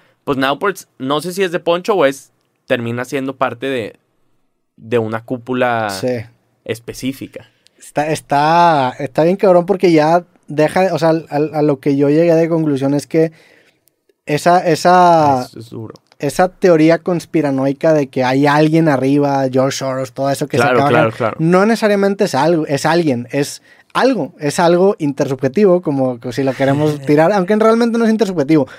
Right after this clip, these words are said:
Speaker 2: porque aunque no creemos, aunque no lo creamos, ahí va a estar,
Speaker 1: Co-
Speaker 2: que está operando, es, es, es una fuerza sutil que opera en todo.
Speaker 1: Concuerdo. Y al fin, el, el
Speaker 2: Más que
Speaker 1: último
Speaker 2: una persona,
Speaker 1: comentario
Speaker 2: más que una
Speaker 1: relacionado a
Speaker 2: persona.
Speaker 1: eso es como, también hay tema de varias cúpulas, ¿no?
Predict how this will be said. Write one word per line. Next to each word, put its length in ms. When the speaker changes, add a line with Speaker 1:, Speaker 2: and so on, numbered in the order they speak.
Speaker 2:
porque 320
aunque 300
no 180
creemos, 640
aunque 260
no 120
lo 140
creamos, 540
ahí 160
va 80
a 20
estar, 360
Speaker 1:
Co- 220
Speaker 2:
que 100
está 200
operando, 520
es, 120
es, 320
es 180
una 160
fuerza 380
sutil 420
que 80
opera 580
en 140
todo. 360
Speaker 1:
Concuerdo. 520
Y 180
al 160
fin, 220
el, 140
el 180
Speaker 2:
Más 160
que 80
Speaker 1:
último 120
Speaker 2:
una 60
persona, 240
Speaker 1:
comentario 300
Speaker 2:
más 20
que 180
una 40
Speaker 1:
relacionado 400
a 40
Speaker 2:
persona. 60
Speaker 1:
eso 240
es 160
como, 320
también 400
hay 100
tema 280
de 120
varias 400
cúpulas, 540
¿no? 240